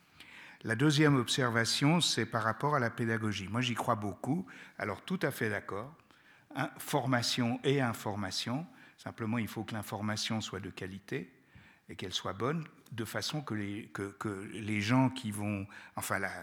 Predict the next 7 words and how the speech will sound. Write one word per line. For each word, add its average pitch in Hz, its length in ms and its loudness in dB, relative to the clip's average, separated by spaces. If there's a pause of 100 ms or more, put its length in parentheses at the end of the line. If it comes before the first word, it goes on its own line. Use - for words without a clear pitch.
c'est - 220 -10
pas 98 140 0
les 110 180 0
gens, 151 260 0
c'est 95 320 -2 (460)
la 110 240 -4
population, 120 960 -2